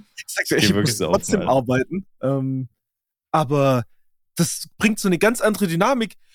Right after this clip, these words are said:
Speaker 1: Oh mein Gott. Und ich dachte, okay, Jungs, das ist jetzt pe-, oh mein Gott, dann werde ich heute verhungern. Heute ist Sonntag.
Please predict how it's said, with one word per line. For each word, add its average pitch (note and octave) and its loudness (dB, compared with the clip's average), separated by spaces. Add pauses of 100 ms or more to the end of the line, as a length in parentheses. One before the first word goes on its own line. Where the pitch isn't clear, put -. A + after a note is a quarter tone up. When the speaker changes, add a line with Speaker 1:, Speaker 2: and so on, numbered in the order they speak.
(260)
Speaker 1:
Oh F3 2
mein C#3+ 0
Gott. D#3+ 0 (120)
Und E3 2
ich - -4
dachte, G3 -2 (260)
okay, F3+ 2
Jungs, G3 2
das G3 2
ist E3+ -2
jetzt F#3+ 2
pe-, G3 4
oh A3+ 4
mein G#3+ 0
Gott, A3+ 0
dann G3+ 0
werde G3+ 2
ich - -6
heute F#3+ -2
verhungern. G3+ 0 (1120)
Heute B3 0
ist - -6
Sonntag. B2 -2